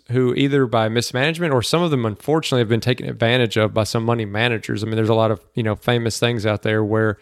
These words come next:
people have swindled money, but doing that research and just seeing how well funded is your program,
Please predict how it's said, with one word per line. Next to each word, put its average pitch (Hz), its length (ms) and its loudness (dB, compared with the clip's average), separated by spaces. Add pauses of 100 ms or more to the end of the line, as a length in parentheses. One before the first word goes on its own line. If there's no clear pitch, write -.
(200)
people 131 260 0
have 92 80 -6
swindled 123 400 0
money, 117 300 0
but 110 300 0 (280)
doing 170 180 0
that 180 120 2
research 143 440 0
and 120 140 -2
just 127 200 -2
seeing 160 280 -2
how 185 220 0
well 214 240 2
funded 151 480 0 (320)
is 147 320 0
your 117 120 4
program, 113 680 0